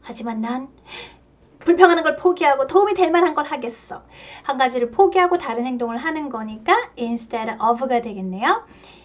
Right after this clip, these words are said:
"Instead of complaining, do something useful." "Instead of complaining, find something useful." 정도로 쓰시면 되겠고요. 다음 문장. "저는 티비 보는 대신에 책을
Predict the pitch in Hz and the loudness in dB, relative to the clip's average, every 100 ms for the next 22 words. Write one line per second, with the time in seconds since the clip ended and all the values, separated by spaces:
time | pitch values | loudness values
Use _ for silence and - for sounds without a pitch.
0 | _ 233 247 285 - 277 254 240 226 226 | _ -4 -4 -6 -2 0 2 2 2 0
1 | 220 226 214 220 208 240 370 403 349 381 | -2 -8 -8 -8 -2 0 2 4 4 4
2 | 453 - - - - 185 311 349 403 403 | 0 -12 -20 -14 -8 0 8 10 8 4
3 | - 208 208 220 240 247 240 226 - - | -8 -8 -8 -4 -4 -2 -4 -6 -10 -12
4 | 180 175 - _ _ _ _ _ _ - | -14 -14 -20 _ _ _ _ _ _ -20
5 | _ - 370 466 392 339 302 285 247 233 | _ -4 -4 0 2 4 2 0 -6 -4
6 | 226 294 381 349 359 427 - _ _ - | -2 0 2 2 2 -2 -12 _ _ -4
7 | 208 220 240 254 - 240 226 240 226 226 | -4 -4 -8 -8 -10 -12 -8 -6 -6 -8
8 | 220 - 185 - - _ - 262 311 311 | -10 -12 -12 -14 -20 _ -10 -8 -6 -6
9 | 349 339 269 262 247 220 196 - 330 349 | -6 -8 -6 -6 -6 -10 -12 0 4 4
10 | - - _ - - - - 349 427 427 | 2 -10 _ -20 -20 -20 2 4 4 4
11 | 381 339 302 285 277 277 277 - - - | 2 4 2 2 -2 -6 -12 -20 -20 -8
12 | 233 233 247 240 269 254 269 254 254 269 | -4 -2 -4 -6 -8 -8 -6 -4 -4 -4
13 | 254 226 240 247 233 226 233 _ _ - | -6 -8 -6 -4 -4 -6 -10 _ _ -4
14 | 359 359 | 0 4